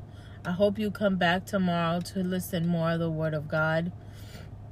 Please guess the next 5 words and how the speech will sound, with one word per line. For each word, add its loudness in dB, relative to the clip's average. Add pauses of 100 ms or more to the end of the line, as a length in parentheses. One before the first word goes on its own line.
(3500)
and -2
to -8
seek -4
for 0
guidance. -2